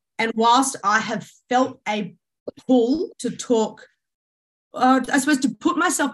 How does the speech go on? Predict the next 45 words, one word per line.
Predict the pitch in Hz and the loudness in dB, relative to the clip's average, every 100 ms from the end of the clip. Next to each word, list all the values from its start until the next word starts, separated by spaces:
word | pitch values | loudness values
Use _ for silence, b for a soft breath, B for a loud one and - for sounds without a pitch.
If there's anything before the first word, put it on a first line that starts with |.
| - | -2
out | 208 247 247 | 0 0 0
there | 254 | -2
more | 233 220 | -2 -6
publicly | 180 190 185 180 214 | -6 -8 -6 -8 -8
and | - 214 | -6 -6
talk | - 220 | -4 -4
more | 220 208 | -4 -4
publicly | - 185 196 - 190 | -4 -4 -4 -6 -6
about | 170 185 185 - - | 0 0 0 -4 -12
health, | - 185 185 | -8 -6 -4
my | 196 | -4
beliefs | 180 196 208 - | -2 -4 -4 -4
around | 208 170 | -2 -2
health | 156 185 185 175 | -2 -6 -6 -10
and | 185 | -8
this | 180 - | -6 -6
sort | 202 185 | -8 -8
of | 170 - | -10 -6
thing, | 220 175 214 285 B B B B B B _ _ _ | -6 -4 -4 -6 B B B B B B _ _ _
I've | 165 190 - | -4 -2 -2
felt | 254 269 277 | 0 2 0
a | |
pull | 262 262 240 | 0 0 0
to | 220 | -2
do | 180 208 | -4 -4
it | 190 | -4
for | - 202 | -4 -4
a | |
number | 190 190 202 185 160 | -2 -2 -2 -4 -4
of | 160 151 | -8 -8
years. | 165 180 254 403 - - - _ _ | -6 -4 -4 -4 -8 -14 -18 _ _
I | - 196 | -4 -2
honestly | 220 247 247 226 | 2 2 2 0
believe | 185 190 202 196 214 220 | 0 -4 -4 -4 -4 -4
that | 208 | -6
the | 185 | -6
reason | 170 208 226 208 196 | -6 -6 -4 -4 -2
why | 190 | -2
I | 175 | -2
haven't | 175 185 175 | -2 -4 -4
started | - 208 196 202 180 | -6 -2 -2 -2 -6
until | 175 175 180 | -6 -6 -6
now | 185 170 190 226 | -4 0 0 -2
was | 185 | -6
because | 165 190 190 | -10 -10 -10